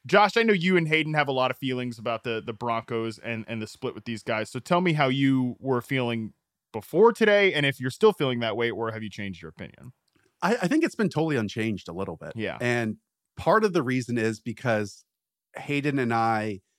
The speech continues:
Speaker 2: respected and admired how well Melvin Gordon played last season. And it's really fun to become obsessed when a player like Javonte Williams enters the league because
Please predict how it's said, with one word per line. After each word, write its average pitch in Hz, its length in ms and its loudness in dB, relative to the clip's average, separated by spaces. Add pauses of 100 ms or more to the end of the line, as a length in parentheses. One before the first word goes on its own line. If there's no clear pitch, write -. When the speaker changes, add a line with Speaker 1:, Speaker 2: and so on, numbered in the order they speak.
Speaker 2:
respected 156 720 -2
and 123 100 0
admired 113 680 2
how 104 220 0
well 110 500 0
Melvin 107 440 -2
Gordon 104 380 -4
played 139 320 -2
last 80 280 -6
season. - 380 -18 (400)
And 113 380 0 (100)
it's - 180 -6
really 226 280 -2
fun 123 640 0 (500)
to - 100 -12
become 147 220 2
obsessed 139 600 0
when 117 100 -6
a 113 60 -2
player 131 220 0
like 120 160 0
Javonte 117 440 -2
Williams 107 440 -2
enters 113 320 -2
the 104 100 -6
league 104 380 -6
because 104 640 -4